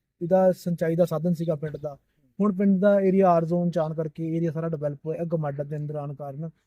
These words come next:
ਹੁਣ ਪਿੰਡ ਦੇ ਲੋਕਾਂ ਨੂੰ ਵੀ ਸ-, ਅਹ, ਸਮਝ ਆ ਲੱਗ ਚੁੱਕੀ ਹੈ ਕਿ ਇਹ ਇੱਕ ਟੂਰਿਸਟ ਪਲੇਸ ਬਣ ਜੇ ਤਾਂ ਬਹੁਤ ਵਧੀਆ ਇੱਕ ਖਿੱਚ ਦਾ ਕੇਂਦਰ ਬਣੂਗਾ।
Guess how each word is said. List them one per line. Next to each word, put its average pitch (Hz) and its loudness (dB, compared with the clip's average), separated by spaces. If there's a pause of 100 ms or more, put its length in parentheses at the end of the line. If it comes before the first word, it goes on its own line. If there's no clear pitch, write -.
(140)
ਹੁਣ 180 -8
ਪਿੰਡ 185 -4
ਦੇ 185 0
ਲੋਕਾਂ 180 -6
ਨੂੰ 185 -4
ਵੀ 185 -2
ਸ-, - -14
ਅਹ, - -16 (100)
ਸਮਝ 180 -4
ਆ 185 4
ਲੱਗ 156 -2
ਚੁੱਕੀ 151 -12
ਹੈ 151 -8
ਕਿ 160 -8
ਇਹ 175 0
ਇੱਕ 175 -8
ਟੂਰਿਸਟ 165 -8
ਪਲੇਸ 156 -10
ਬਣ 143 -10
ਜੇ 156 -8
ਤਾਂ 156 -8
ਬਹੁਤ 165 -6
ਵਧੀਆ 160 -2
ਇੱਕ 165 -4
ਖਿੱਚ - -20
ਦਾ 151 -4
ਕੇਂਦਰ 139 -12
ਬਣੂਗਾ। 143 -6